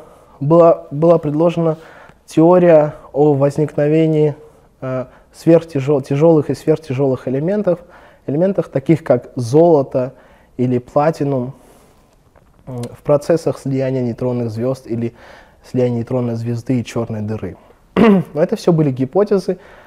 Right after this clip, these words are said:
и предположения. А, а с открытием семнадцатого августа две тысячи семнадцатого года, а, мы получили сразу огромное количество таких вот подтверждений.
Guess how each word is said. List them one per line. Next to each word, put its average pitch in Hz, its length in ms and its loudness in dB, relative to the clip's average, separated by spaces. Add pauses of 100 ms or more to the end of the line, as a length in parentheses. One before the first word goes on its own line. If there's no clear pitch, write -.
(140)
и 123 80 -8
предположения. 180 960 0 (800)
А, 123 640 -6 (100)
а 156 180 2
с - 120 -6
открытием 165 720 0
семнадцатого 147 680 -2
августа 143 320 -4
две 123 180 -8
тысячи 135 320 -6
семнадцатого 123 600 -6
года, 190 380 -2 (800)
а, 123 340 -6 (460)
мы 147 100 -2
получили 147 440 0
сразу 151 420 0
огромное 143 460 0
количество 127 500 -6 (480)
таких - 400 -6
вот - 280 -6
подтверждений. 120 720 -4